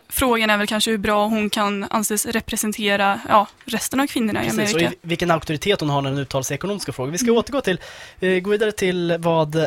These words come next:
Speaker 2: Ann Romney då, hon, eh, som svar på det här så startade hon ett Twitterkonto. Hon startade alltså ett Twitterkonto för att kunna svara på det här som Hillary Rosen hade sagt. Och, eh,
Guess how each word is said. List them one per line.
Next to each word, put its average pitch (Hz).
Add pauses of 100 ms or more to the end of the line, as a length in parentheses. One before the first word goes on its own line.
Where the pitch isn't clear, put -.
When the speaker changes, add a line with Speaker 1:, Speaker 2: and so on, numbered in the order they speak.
Speaker 2:
Ann 185
Romney 196
då, 123
hon, 160
eh, 143
som 151
svar 208
på 185
det 147
här 135
så 127
startade 160
hon 147
ett -
Twitterkonto. 190
Hon 135
startade -
alltså 196
ett 143
Twitterkonto 160
för -
att 131
kunna 127
svara 151
på 165
det 127
här 113
som 104 (480)
Hillary 127
Rosen 135
hade 127
sagt. -
Och, 131
eh, 127